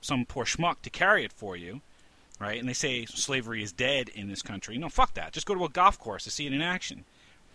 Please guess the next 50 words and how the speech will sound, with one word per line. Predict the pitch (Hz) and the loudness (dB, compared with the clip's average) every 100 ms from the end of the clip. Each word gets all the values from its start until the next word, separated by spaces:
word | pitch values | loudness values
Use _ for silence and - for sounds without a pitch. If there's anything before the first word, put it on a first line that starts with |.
| - - - - - | -20 -20 -20 -20 -4
Or | 160 | 2
you | 214 | 4
could | 208 | 2
go | 190 254 | 6 6
ahead | 233 180 170 | 8 4 2
and | 147 143 | 0 0
rent | 156 | 0
this | 147 151 | -2 -2
little | 170 | 2
electric | 175 156 143 | 2 2 -2
car. | - 113 | -2 0
And | 113 202 | 0 2
this | 240 | 2
is | 247 | 0
the | 180 185 - | -2 -4 0
only | 185 185 170 | 2 4 2
thing | 156 135 | 2 2
I | |
will | 123 113 | 0 -2
give | 107 98 | -4 -6
golf, | 101 80 - - - - | -6 -8 -12 -18 -20 -12
is | 123 | -8
that | 123 | -2
you | 190 | 0
can | 220 | 2
rent | 202 202 | 2 2
these | 180 156 | 0 -2
little | 180 226 | 4 4
electric | 220 190 180 | 6 2 0
cars | - 160 156 | 2 4 4
to | 151 | 2
drive | 151 147 | 2 2
around | 160 247 269 160 | 6 8 8 6
in, | 131 127 131 - - - - - - - - - | 2 2 0 -4 -20 -20 -20 -20 -20 -20 -18 0
so | 185 | 6
you | 240 | 8
don't | 247 | 8
actually | 220 - | 6 4
have | 180 180 | 4 4
to | 147 | 2
expend | 127 - 185 160 | -2 2 4 4
the | 147 | 2
energy | 147 127 | 0 -2
of | 113 113 | -6 0
walking | 139 135 120 | 0 2 -2
or | 107 | -2
carrying | - 131 110 | -2 -2 -2
the | 107 | -2
bag | 165 151 | 0 0
yourself. | 117 - 254 180 | 0 2 6 4